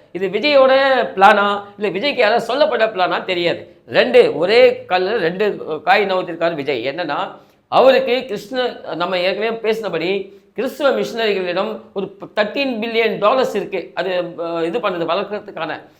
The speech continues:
இப்ப யாரு அதனுடைய வாரிசு என்பது ஒரு போராட்ட களத்தில் இருக்கும்போது இன்னைக்கு டெல்லியில போறாரு. டெல்லியில போய் ஒரு மனிதனை பார்க்க வந்து நாற்பத்தொன்பது பேர் செத்து போயிட்டான், அப்பனா இவர் அடுத்த ஆளு, இவர் தான் சக்சஸர்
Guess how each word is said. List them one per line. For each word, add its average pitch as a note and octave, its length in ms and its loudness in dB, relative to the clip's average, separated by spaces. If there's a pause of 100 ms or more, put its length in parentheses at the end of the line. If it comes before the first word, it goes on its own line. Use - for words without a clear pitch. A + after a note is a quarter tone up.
(180)
இப்ப A#3 160 2
யாரு C#4+ 360 4
அதனுடைய A#3 440 2
வாரிசு A3+ 560 2
என்பது A3+ 320 -2
ஒரு A#3+ 160 0
போராட்ட B3+ 460 -2
களத்தில் G3 300 0
இருக்கும்போது F#3 800 -4
இன்னைக்கு A3 360 0
டெல்லியில B3+ 240 4
போறாரு. F3 360 0 (340)
டெல்லியில C#4 420 4
போய் G3 500 -2 (140)
ஒரு E3+ 220 -2
மனிதனை C4+ 640 -2
பார்க்க B3 340 2
வந்து B3+ 180 0
நாற்பத்தொன்பது A#3 640 2
பேர் A#3+ 100 4
செத்து G3+ 320 -2
போயிட்டான், E3 220 0 (180)
அப்பனா B3 220 -2
இவர் B3+ 220 4
அடுத்த A3+ 340 4
ஆளு, F#3+ 460 6
இவர் G3+ 160 -2
தான் B3 180 -6
சக்சஸர் A3 500 -4